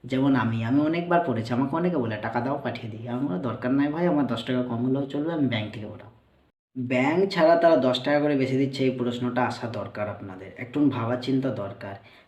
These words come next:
এখন বুঝতে পারছেন না, পরবর্তীতে বুঝবেন যে টাকা পাঠিয়েছিলাম কেন। নিজের পায়ে নিজে কুড়ুল মারবেন না, এগুলো হলো ইললিগ্যাল টাকা,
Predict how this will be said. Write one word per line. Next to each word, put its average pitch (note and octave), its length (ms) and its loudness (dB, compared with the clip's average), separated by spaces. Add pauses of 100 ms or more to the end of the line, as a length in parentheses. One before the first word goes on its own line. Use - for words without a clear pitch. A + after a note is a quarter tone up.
এখন F3+ 380 6
বুঝতে F3+ 260 6
পারছেন F3 300 4
না, B2 120 6
পরবর্তীতে C#3+ 680 2
বুঝবেন A#2 540 0
যে A#2 100 -4
টাকা A#2 320 -4
পাঠিয়েছিলাম A2+ 760 -2
কেন। F#2+ 380 -12
নিজের A2 280 -4
পায়ে C#3 260 2
নিজে C3+ 260 4
কুড়ুল A#2+ 360 0
মারবেন G#2 380 -4
না, F#2+ 260 -10 (920)
এগুলো C#3 340 6
হলো D#3 220 6 (160)
ইললিগ্যাল D3+ 600 8
টাকা, G2 400 -4